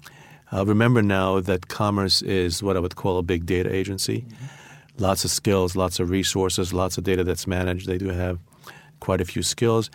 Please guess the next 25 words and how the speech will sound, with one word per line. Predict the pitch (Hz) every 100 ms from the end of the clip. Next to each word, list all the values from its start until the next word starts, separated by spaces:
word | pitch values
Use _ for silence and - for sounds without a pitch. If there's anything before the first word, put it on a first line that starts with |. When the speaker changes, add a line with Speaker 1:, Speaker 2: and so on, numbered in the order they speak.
| - - -
Speaker 1:
but | - 101
there | 117
are |
many | 123 120
other | 107 107
organizations, | 98 92 90 87 95 92 98 90
including | 85 101 95
statistical | 80 87 92 95 98 107
agencies, | 104 101 - 95 90 87 - - - - - - - -
who | 113
may | 98 98
not | 95 87
have | 95 95 87
the | 92
wherewithal. | 92 101 101 95 92 87 85
So | - 95 92 - - - - -
we | 104
typically | - 117 117 - 98
target | 90 110 98 95 87
those | 101 95
organizations | 92 92 87 90 87 - 87 82
to | -
make | 92 87
sure | - 92
that | 92 90